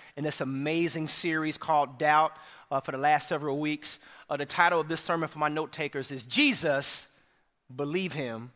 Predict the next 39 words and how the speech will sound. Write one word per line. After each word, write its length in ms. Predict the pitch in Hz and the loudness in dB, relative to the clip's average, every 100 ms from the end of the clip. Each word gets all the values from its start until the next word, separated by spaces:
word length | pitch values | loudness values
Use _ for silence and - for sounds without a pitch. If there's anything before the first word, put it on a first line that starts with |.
| _ _ _ _ _ - | _ _ _ _ _ -10
or 160 | 117 | -8
Not. 520 | 117 82 67 - - _ _ _ _ _ _ _ _ _ _ - | -6 -8 -12 -20 -20 _ _ _ _ _ _ _ _ _ _ -20
Yeah, 160 | 85 _ _ - | -20 _ _ -6
Jesus, 680 | 190 208 131 113 - - - _ _ _ _ - | 0 0 -2 -6 -8 -8 -14 _ _ _ _ -8
Believe 240 | 139 147 | -6 -4
Him 140 | 139 139 | -4 -6
or 60 | |
Not, 260 | 135 110 - _ | -6 -8 -14 _
right? 240 | 120 117 - _ - - - 220 | -6 -6 -8 _ -20 -20 -12 0
And, 160 | 220 | 2
and, 160 | 240 240 | 4 4
and 120 | 247 | 8
as 160 | 254 262 | 8 8
I 120 | 285 | 6
was 280 | 269 233 - - - - - | 6 4 0 -12 -20 -20 -8
studying 560 | - - 330 302 247 | -4 6 6 8 6
this, 360 | 220 202 - - - _ 220 | 6 6 4 -2 -8 _ 6
uh, 160 | 208 202 | 6 8
I 100 | 226 | 6
wonder 320 | 247 277 233 | 6 4 4
if 180 | 220 - | 0 0
you're 140 | 226 226 | 0 4
like 240 | 220 208 | 4 4
me. 320 | 220 226 208 - - | 2 2 0 -6 -2
When 140 | 185 | 2
I 100 | 214 | 4
was 140 | 220 196 | 4 2
studying 360 | - 220 214 | 2 4 4
this, 100 | 208 | 2
the 140 | - 190 | 2 0
first 500 | - - 403 381 - | 0 6 8 8 4
time 160 | 285 254 | 4 6
I 100 | 240 214 | 6 6
read 360 | 214 240 190 | 6 4 4
this 140 | 196 - | 0 0
passage, 720 | 214 214 202 - 156 147 - - - | 4 6 6 2 -2 -4 -10 -14 0
man, 160 | 220 226 | 2 6
I 140 | 269 | 6
was 180 | 254 214 | 6 2